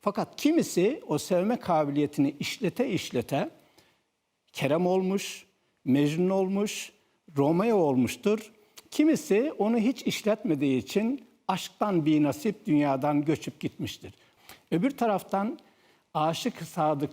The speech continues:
benim, Mecnun'un ancak adı var. Peki sadık aşık benim, sadakatli, vefalı aşık benim,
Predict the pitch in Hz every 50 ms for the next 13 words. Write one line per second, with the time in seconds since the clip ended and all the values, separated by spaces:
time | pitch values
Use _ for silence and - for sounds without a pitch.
0 | - - 170 208 240 277 294 285 330 349 - - - _ _ - 151 165 196 202
1 | 185 170 190 196 202 208 226 269 285 - - 175 190 175 170 160 214 214 - -
2 | - 160 165 160 156 139 120 104 92 - - _ _ _ _ - - - - 170
3 | 160 - 180 160 - - - - _ _ - - - 180 165 175 196 226 285 -
4 | - - 208 196 196 - - - - - - 220 214 175 190 277 392 - - -
5 | _ _ _ _ _ _ _ _ _ _ _ _ - - 180 151 151 156 151 151
6 | 151 - 175 147 - - 214 147 156 147 143 - 190 151 156 156 160 151 139 135
7 | 127 - - - - 170 151 143 147 196 262 349 -